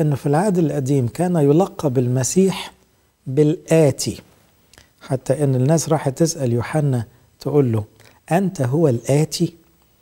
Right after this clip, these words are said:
إذن الآتي دي لفظة معروفة عند كل اليهود يقصد بها المسيا.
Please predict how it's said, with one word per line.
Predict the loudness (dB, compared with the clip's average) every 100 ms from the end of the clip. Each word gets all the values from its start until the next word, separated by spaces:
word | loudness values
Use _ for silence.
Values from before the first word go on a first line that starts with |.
| -20 -8
إذن | -2 2 2
الآتي | 2 2 0 0
دي | 2
لفظة | 2 2 0 -2
معروفة | -2 0 2 2 0
عند | -2 -4
كل | -2 -2 0
اليهود | 0 0 2 2
يقصد | 2 0 -2 -2
بها | 0 0
المسيا. | 0 0 0 0 0 -4